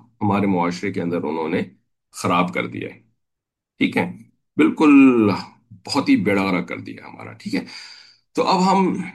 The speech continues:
बार बार ये बात समझाते हैं कि भाई, उनके बताए हुए तौर तरीकों को जो है ना, वो, अ, फॉलो करने में हमारी कामयाबी नहीं है, बल्कि हमारी नाकामी है। हम कभी भी कामयाब नहीं हो सकते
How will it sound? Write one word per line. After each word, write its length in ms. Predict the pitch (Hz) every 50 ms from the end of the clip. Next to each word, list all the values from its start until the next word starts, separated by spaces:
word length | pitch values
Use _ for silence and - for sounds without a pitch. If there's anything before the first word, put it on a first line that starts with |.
| _ _ _ _ _ -
बार 340 | 110 101 127 127 131 147 143
बार 180 | 139 151 147
ये 120 | 143 131 123
बात 200 | 110 110 110 110
समझाते 500 | - 117 110 98 95 85 90 87 - 101
हैं 180 | 110 117 123
कि 100 | 120 123
भाई, 460 | 107 101 107 113 117 127 127 120 - -
उनके 500 | 113 120 120 120 113 - 131 127 131 131
बताए 600 | 131 117 104 90 98 92 90 92 90 92 101 107
हुए 260 | 107 107 104 110 113 113 110
तौर 220 | 104 95 95 95 95
तरीकों 560 | - - 90 87 90 90 87 - 104 98 104
को 80 | 98
जो 100 | 90 87
है 180 | 90 90 101 107
ना, 100 | 117 117
वो, 640 | 110 104 87 90 95 101 107 127 226 - - - _ _ _ _ _ _ _ _ _ _ _ _ _ _ _ _ _ -
अ, 180 | 90 87 87 80
फॉलो 400 | - - - 104 110 127 131 131
करने 380 | - 113 98 95 90 85 85
में 220 | 85 85 87 87 95
हमारी 460 | 104 107 - 87 85 82 87 95 95
कामयाबी 520 | 95 92 90 90 92 90 90 90 104 104
नहीं 220 | 104 110 110 110 110
है, 80 | 113
बल्कि 240 | 113 117 110 110 113
हमारी 300 | 110 107 107 113 117 120
नाकामी 540 | 113 107 98 95 92 117 120 131 139 131 101
है। 60 | -
हम 240 | 92 104 110 110 110
कभी 240 | - 123 135 139 143
भी 140 | - 170
कामयाब 440 | - 147 131 123 123 120 120 117 120
नहीं 100 | 123 120
हो 100 | 110 104
सकते 460 | 104 107 92 90 - 90 80 76 -